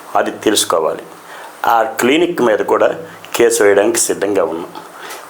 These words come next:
ఒక ఆడపిల్ల మీద అబండం వేయడానికి అంత ఆషామాషి విషయమా? ఈ మాట చాలు వాళ్ళకి, ఎంత దూరానే తీసుకెళ్తుంది.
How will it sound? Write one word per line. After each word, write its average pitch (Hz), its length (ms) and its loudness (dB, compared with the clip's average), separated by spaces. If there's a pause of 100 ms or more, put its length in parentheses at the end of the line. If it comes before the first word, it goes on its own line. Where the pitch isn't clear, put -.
ఒక 123 160 2
ఆడపిల్ల 131 340 2
మీద 107 220 4
అబండం 107 500 2
వేయడానికి 98 560 4 (560)
అంత 101 220 0 (840)
ఆషామాషి 101 580 2
విషయమా? 95 520 2 (680)
ఈ 113 120 6
మాట 107 300 4 (420)
చాలు 95 300 0 (140)
వాళ్ళకి, 90 340 -2 (1120)
ఎంత 113 180 2
దూరానే 107 380 4
తీసుకెళ్తుంది. 92 640 -6